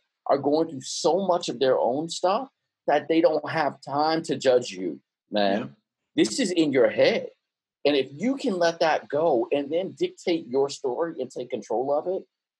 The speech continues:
Speaker 1: and our Three Keys newsletter helped us to do that. And we, you know,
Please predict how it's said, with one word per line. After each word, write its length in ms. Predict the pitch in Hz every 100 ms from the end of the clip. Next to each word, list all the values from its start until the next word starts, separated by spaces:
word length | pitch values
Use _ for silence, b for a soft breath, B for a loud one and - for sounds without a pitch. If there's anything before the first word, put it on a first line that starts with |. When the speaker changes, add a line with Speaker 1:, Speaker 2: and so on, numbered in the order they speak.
| -
Speaker 1:
and 120 | 123
our 120 | 120
Three 200 | 123 151
Keys 320 | 165 170 151 117
newsletter 760 | 123 165 - 110 104 101 101 - _ _ _ -
helped 280 | 147 139 127
us 260 | 110 120
to 120 | - 104
do 220 | 123 175
that. 320 | - - - -
And 280 | 110 110 110
we, 340 | 127 123 120 117
you 100 | 120
know, 380 | 113 107 92